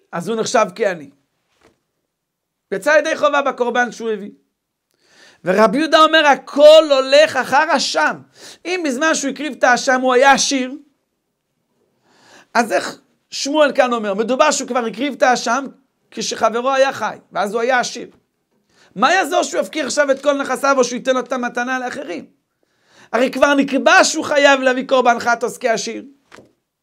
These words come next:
רבי אליעזר בן יעקב אומר, "הכל הולך אחר ציפורים שמביאים בתחילה." אז עוד פעם, אומר רב ששת, כמו מי שמואל סובר? אם הוא סובר כמו רבי יהודה,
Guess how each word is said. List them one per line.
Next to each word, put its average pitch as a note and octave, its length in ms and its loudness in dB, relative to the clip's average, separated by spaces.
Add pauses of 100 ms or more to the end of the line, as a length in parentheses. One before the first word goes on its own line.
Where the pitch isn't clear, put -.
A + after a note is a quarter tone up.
(1800)
רבי F#3 140 2
אליעזר G3+ 380 -2
בן F#3+ 160 -4
יעקב A#3 300 0
אומר, G#3 200 -2
"הכל G#3 260 0
הולך G#3+ 240 -2
אחר G#3 280 2
ציפורים G#3+ 520 -4
שמביאים G3 380 -10
בתחילה." G3+ 420 -8 (1500)
אז G#3 200 0
עוד B3+ 180 2
פעם, - 180 -10 (500)
אומר D4+ 260 4
רב C#4+ 80 4
ששת, D4 400 -4
כמו C4+ 300 4 (180)
מי C#4+ 260 -2 (800)
שמואל C4 420 0
סובר? G3+ 340 -4 (800)
אם F4+ 120 0
הוא C#4 120 2
סובר A#3+ 380 4
כמו A#3+ 300 2
רבי A#3 200 4
יהודה, A3+ 320 -2